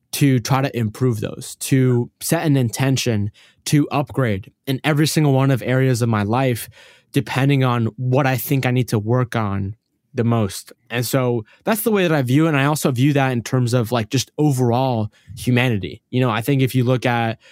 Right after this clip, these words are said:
different things in our society, in our culture that were accepted,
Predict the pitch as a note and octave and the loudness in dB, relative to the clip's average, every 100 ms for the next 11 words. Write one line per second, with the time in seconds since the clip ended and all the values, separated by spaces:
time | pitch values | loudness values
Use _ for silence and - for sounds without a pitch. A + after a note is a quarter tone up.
0 | - _ _ _ - C3+ C3 D#3 D#3 D3+ | -20 _ _ _ -8 -2 0 0 0 -2
1 | - C3 C#3 C3+ C3 A2+ - A#2 B2 A#2 | -2 0 2 4 2 0 -2 -4 -2 0
2 | B2 B2+ B2+ G#2+ - - B2 - C#3 C#3 | 0 2 2 0 -2 -2 -2 2 2 0
3 | - _ _ _ _ _ _ _ _ - | -2 _ _ _ _ _ _ _ _ -4
4 | B2 G2 C#3 A#2 - - A#2 - D3 D3 | -2 0 0 0 -4 -2 -2 0 -2 -2